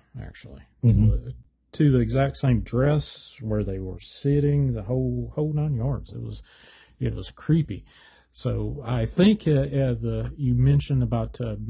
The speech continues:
Speaker 1: you know, battlefields and stuff, uh, uh, how horrid, how horrible, uh, a person dies,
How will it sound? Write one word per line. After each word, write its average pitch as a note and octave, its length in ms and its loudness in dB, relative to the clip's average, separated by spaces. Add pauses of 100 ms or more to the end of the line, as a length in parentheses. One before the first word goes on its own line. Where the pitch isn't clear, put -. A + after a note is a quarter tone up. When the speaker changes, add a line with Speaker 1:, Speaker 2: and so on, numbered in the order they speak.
(200)
Speaker 1:
you B2+ 120 -2
know, G#2 100 -4
battlefields B2 640 -2
and A#2 100 -4
stuff, B2 300 -4 (260)
uh, G#2+ 300 -6 (460)
uh, F#2+ 260 -10 (200)
how A#2 280 -4 (380)
horrid, A2+ 760 2 (520)
how A#2 220 -2
horrible, A#2 840 2 (180)
uh, A2 560 -8
a A2 60 -6
person B2+ 400 2
dies, G#2+ 500 -2